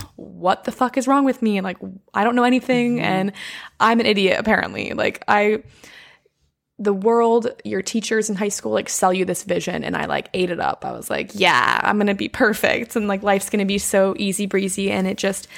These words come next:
Speaker 1: I felt like I put myself in a bad position when I, and I, I felt kind of, like, isolated in that, but it, those stats you say are, like, comforting. Like, I think a lot of people
Speaker 2: Yeah.
Speaker 1: probably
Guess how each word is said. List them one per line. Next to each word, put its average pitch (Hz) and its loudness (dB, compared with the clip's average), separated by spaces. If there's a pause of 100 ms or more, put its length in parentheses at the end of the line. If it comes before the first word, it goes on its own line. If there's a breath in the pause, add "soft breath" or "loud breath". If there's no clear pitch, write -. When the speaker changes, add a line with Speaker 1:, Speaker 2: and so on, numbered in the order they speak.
(640 loud breath)
Speaker 1:
I 214 2
felt 220 2
like 208 0 (960)
I 202 4
put - 2
myself 196 0
in 190 -4
a 190 -4
bad 190 -4
position 190 -8
when - -6
I, - -6
and 208 -2
I, 202 -2
I 202 -2
felt - -4
kind 190 -4
of, 190 -6
like, 190 -6
isolated 240 2
in 262 2
that, 277 0
but 208 2 (400 loud breath)
it, - -8
those 202 2
stats - 0
you 196 -2
say - -4
are, - -8
like, - -12
comforting. - -6
Like, 196 -2 (400 soft breath)
I 190 -4
think 196 0
a 190 2
lot 180 2
of - -8
people 160 -4
Speaker 2:
Yeah. 160 -4
Speaker 1:
probably 196 -6